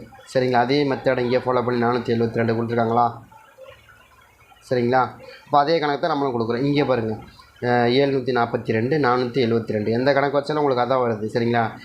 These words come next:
நானூத்தி எழுபத்தி ரெண்டு, புரியுதுங்களா? எல்லா பக்கமும் உங்களுக்கு என்ன கொடுத்துருக்காங்க? இந்த நானூத்தி எழுபத்தி ரெண்டை தான் நம்ம இங்கே திரும்ப திரும்ப கொடுத்துருக்காங்க, தவிர மாத்தி கொடுக்கல. எல்லா பக்கமும் கவனமா பார்த்தீங்கன்னா உங்களுக்கு நல்லாவே தெரியும், சரிங்களா?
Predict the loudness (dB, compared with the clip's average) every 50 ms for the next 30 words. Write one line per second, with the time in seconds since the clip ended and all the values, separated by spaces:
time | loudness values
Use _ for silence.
0 | -20 -18 -6 -2 2 2 2 2 0 0 0 0 2 0 0 0 -2 -2 0 0
1 | 0 -2 -2 0 0 0 2 2 0 0 0 0 2 2 2 2 2 2 -2 -2
2 | -2 -2 -2 0 0 0 0 0 0 0 0 0 0 0 0 0 2 2 2 0
3 | 0 -2 -6 -14 -20 -20 -20 -20 -12 -6 -2 0 2 2 4 4 2 0 0 -2
4 | 0 0 0 0 0 0 0 0 0 0 0 0 0 0 0 0 0 2 0 0
5 | 0 0 0 -2 -4 -8 -16 -20 -12 _ -2 0 0 0 0 0 0 0 0 0
6 | 0 -2 -2 -2 -2 0 0 0 0 0 0 0 0 2 2 0 -2 -4 -10 -18
7 | -20 -12 -4 0 2 2 2 0 -4 -4 -4 -4 -2 -2 0 2 2 2 4 2
8 | 2 0 0 -2 -2 -2 0 2 2 2 2 0 0 0 0 -2 -2 -2 -2 -2
9 | 0 0 0 0 -2 0 -2 0 2 2 2 0 0 0 -2 -2 -2 -4 -6 -4
10 | -4 -2 -2 -2 -2 -4